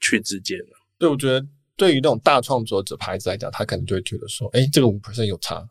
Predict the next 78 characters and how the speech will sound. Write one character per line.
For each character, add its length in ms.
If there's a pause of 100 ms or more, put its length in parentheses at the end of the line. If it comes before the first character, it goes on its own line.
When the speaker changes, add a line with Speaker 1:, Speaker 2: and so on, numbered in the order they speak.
(220)
Speaker 2:
那 140
小 180
创 140
作 100
当 120
然 100
是 80
比 160
如 100
说， 160
拜 160
托， 240
这 140
个 120 (140)
帮 160
我 60
省 160
多 160
少 180
事 160
情， 160
我 140
非 100
常 140
的 80
开 200
心 220
这 60
样。 120 (340)
那 160
但 140
是 140 (180)
对 120
大 160
的 80
创 160
作 100
者 120
来 100
讲 220
说， 160
他 100
就 80
会 80
觉 140
得 80
说， 260
诶， 160 (220)
我 120
这 140
个 120
一 40
百 180
万 240 (280)
分 220
十 180
万 100
出 160
去， 380
好 160
像 200
值 140
不 100
值 140
得 140
不 100
确 180
定 200
这 100
样 100
子。 140
那 160
我 100
自 120
己 60
做， 220
其 160
实 160